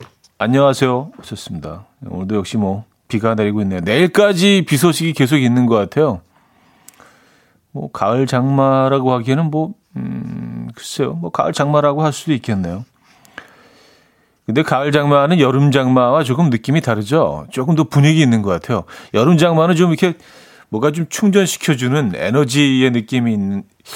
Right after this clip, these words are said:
있는 반면에 가을 장마는 좀 뭔가 차분하고요. 어, 어, 저는 뭐 개인적으로 정서적으로 좀, 어, 차분하게 가라앉혀 주는 것 같아서 아주 편안한 비인 것 같습니다.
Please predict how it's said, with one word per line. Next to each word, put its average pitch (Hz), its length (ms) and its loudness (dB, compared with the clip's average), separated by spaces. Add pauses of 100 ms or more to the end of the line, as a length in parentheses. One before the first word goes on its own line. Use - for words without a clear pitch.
(440)
있는 113 240 0
반면에 101 320 0
가을 113 320 -2
장마는 123 480 0
좀 156 140 -8
뭔가 135 220 -8
차분하고요. 139 960 -4 (200)
어, 98 80 -16 (1500)
어, 87 320 -4
저는 117 220 2
뭐 147 100 2
개인적으로 117 480 0
정서적으로 120 560 -2
좀, 127 260 -6 (140)
어, 110 460 -12 (360)
차분하게 - 520 -4
가라앉혀 107 480 -2
주는 101 240 0
것 95 80 -2
같아서 92 480 -6 (360)
아주 92 140 -12
편안한 131 840 -2
비인 104 240 0
것 82 140 -8
같습니다. - 500 -12